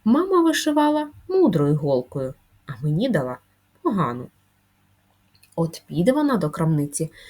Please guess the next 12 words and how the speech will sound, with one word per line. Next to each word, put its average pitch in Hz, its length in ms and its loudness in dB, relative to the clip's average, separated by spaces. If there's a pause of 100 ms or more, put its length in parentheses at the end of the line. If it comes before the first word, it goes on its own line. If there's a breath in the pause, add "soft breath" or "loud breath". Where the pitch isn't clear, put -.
(300 loud breath)
візьму 302 420 6
її 233 260 4
голку 269 400 0
і 277 60 -4
теж 247 340 -2
гарний 302 560 -2
рушник 170 440 -2
вишию». 143 500 -6 (960)
Мама 160 420 -8
пішла 196 400 -8
до 143 120 -10
крамниці. 135 680 -12